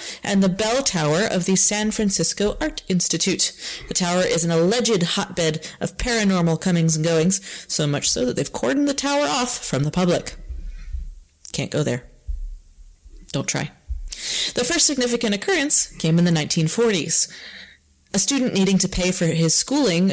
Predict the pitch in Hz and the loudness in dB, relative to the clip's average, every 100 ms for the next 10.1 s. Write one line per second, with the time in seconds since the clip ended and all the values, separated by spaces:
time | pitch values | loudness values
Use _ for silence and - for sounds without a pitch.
0 | - - 214 214 196 156 147 160 156 175 | -2 -4 0 0 0 0 0 0 0 2
1 | 185 277 - 170 - - 127 170 151 147 | 2 2 -2 -4 -2 -2 -2 -2 -2 -2
2 | 160 170 160 226 233 151 143 170 151 165 | -2 0 0 0 0 0 0 0 0 -2
3 | 175 185 185 196 175 147 - 175 - 180 | 0 -2 0 0 0 0 0 -2 -2 -2
4 | 143 170 127 196 202 - 131 135 - 165 | 0 0 2 0 0 -2 0 0 -2 -2
5 | - 262 - - - - - - - 165 | -2 -2 -2 -4 -12 -12 -12 -12 -6 0
6 | 185 165 196 196 185 - 196 - 190 196 | 2 2 2 0 2 2 2 0 0 0
7 | 185 190 - 247 247 240 - 175 - 302 | 2 0 0 2 2 0 0 -2 0 0
8 | 202 156 175 - 170 208 220 - 320 180 | 2 2 2 0 2 2 2 2 2 2
9 | 139 151 160 151 - - - 175 143 151 | 2 2 2 0 0 0 0 0 0 -2
10 | - | -2